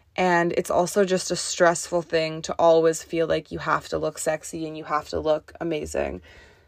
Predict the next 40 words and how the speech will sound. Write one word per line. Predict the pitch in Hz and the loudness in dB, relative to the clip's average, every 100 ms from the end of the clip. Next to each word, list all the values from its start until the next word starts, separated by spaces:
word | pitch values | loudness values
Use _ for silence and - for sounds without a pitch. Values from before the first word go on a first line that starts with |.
| _ _ | _ _
Be | 254 294 | 2 2
clean, | - 277 247 233 233 | 4 2 4 0 -2
smell | 214 - 214 214 214 | -4 2 6 8 6
good, | 196 190 180 175 170 - | 8 8 8 6 2 -2
shower, | - - 196 196 190 190 185 180 - _ _ _ _ _ - | -6 2 6 6 6 6 6 2 -4 _ _ _ _ _ 2
take | - 233 | 6 6
care | - 262 262 | 6 6 6
of | |
yourself, | 208 180 170 175 165 160 156 - | 4 0 0 2 4 2 -2 0
but | 190 | 2
don't | 196 208 | 4 4
worry | 185 170 | 4 2
about | 165 156 | 0 -2
it | - | -8
too | - | -6
much. | 165 156 156 - - _ | -4 -4 -6 -10 -16 _
Just | - 190 - | -2 -2 0
don't. | - - - _ _ - | -4 -4 -8 _ _ -10
It's | - | -4
not | - 80 | -2 0
worth | 80 82 | -2 -2
it. | 82 - _ _ _ _ _ _ - | -4 -6 _ _ _ _ _ _ 6
Also, | 277 349 - 208 - 208 208 _ _ _ _ _ - | 6 6 4 4 4 -6 -10 _ _ _ _ _ -2
and | 247 | 0
this | 269 | 2
is | 294 | 2
my | 262 220 | 4 4
personal | 220 208 208 190 | 4 2 4 4
theory, | 185 165 165 180 196 208 _ _ - | 4 4 6 6 4 2 _ _ -4
so | - 202 185 175 170 - | 6 8 8 6 2 -2
you | 185 208 | 4 8
guys | 233 240 | 8 8
let | 247 | 6
me | 240 | 6
know | 190 175 | 4 4
if | 180 185 | 0 -2
you | 196 | 0
agree | 185 180 175 | 0 0 -2
or | 170 | -2
not. | 160 156 170 - | 0 2 2 -2